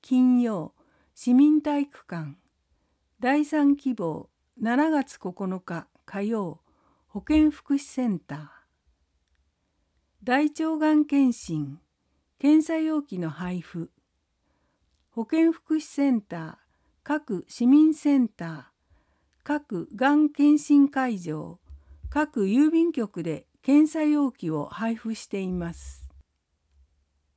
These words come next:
日程表。期日、会場、時間、定員の順に読みます。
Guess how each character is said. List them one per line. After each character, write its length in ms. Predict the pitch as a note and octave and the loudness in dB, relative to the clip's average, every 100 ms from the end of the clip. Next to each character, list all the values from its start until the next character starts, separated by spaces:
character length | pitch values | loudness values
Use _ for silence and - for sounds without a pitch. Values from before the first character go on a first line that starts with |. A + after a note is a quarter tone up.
| _ _ _ A#3 | _ _ _ -2
日 220 | B3 A#3 - | -2 -2 -4
程 380 | D#4 D#4 D4+ C#4 | 0 0 0 0
表。 340 | C4 B3 A#3+ _ _ _ _ _ _ _ _ _ _ _ - | 0 -2 -6 _ _ _ _ _ _ _ _ _ _ _ -14
期 160 | - D4+ | -4 -2
日、 480 | D4 A#3 - F3 - _ _ | -2 -4 -10 -20 -20 _ _
会 300 | - B3+ C#4 | -6 -2 -2
場、 500 | B3+ B3+ B3 A#3 A3 _ _ _ - | -2 -2 -4 -4 -8 _ _ _ -18
時 220 | G3+ A#3 | -10 -10
間、 480 | - C4+ C4+ C4 - _ _ _ | -4 -2 0 -2 -6 _ _ _
定 260 | - C4+ C#4+ | -4 2 4
員 480 | C#4+ C4+ C4 B3+ C#4 - | 4 4 2 0 -6 -6
の 160 | B3 C4+ | -2 -2
順 260 | B3+ C4 | 2 2
に 120 | B3 A#3+ | 2 0
読 120 | A3+ | -2
み 120 | G#3+ | -2
ま 180 | G3 F#3+ | -4 -8
す。 260 | - - | -16 -20